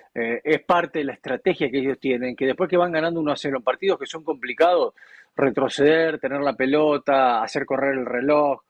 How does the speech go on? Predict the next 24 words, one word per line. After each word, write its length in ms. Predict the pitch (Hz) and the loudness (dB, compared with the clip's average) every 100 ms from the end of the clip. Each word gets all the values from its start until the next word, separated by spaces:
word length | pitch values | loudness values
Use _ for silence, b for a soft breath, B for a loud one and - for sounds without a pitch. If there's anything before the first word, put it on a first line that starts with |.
| b b b | b b b
buscar 300 | 127 135 156 | -8 -4 0
la 80 | 147 | 2
desesperación 600 | 143 - 123 139 131 147 | 2 0 -4 -2 -2 -2
del 160 | 143 131 | -2 -2
rival 400 | 123 135 151 170 | -2 2 2 2
y 80 | 147 | 0
ya 180 | 147 147 | -2 -4
jugar 320 | 147 139 139 | 0 0 0
un 80 | 123 | -2
poco 200 | 143 131 | -6 -4
más 160 | 135 | -6
de 120 | 120 | -6
contra, 480 | 107 170 139 113 95 | 0 0 0 -10 -14
¿no? 220 | 101 151 - B B B | -12 -14 -16 B B B
Esto 240 | - 120 151 | -8 0 2
lo 100 | 143 | 4
ha 100 | 147 | 2
hecho 220 | 156 151 | -2 -6
en 60 | |
muchos 380 | 143 190 190 156 | -2 0 0 -4
partidos 720 | - 123 117 143 135 131 123 - | -2 -4 0 0 2 0 -2 -6
la 100 | 127 | -6
selección 380 | 120 123 - 143 | -4 -4 -2 -2
argentina 600 | 139 139 131 160 180 | -2 -4 -4 0 0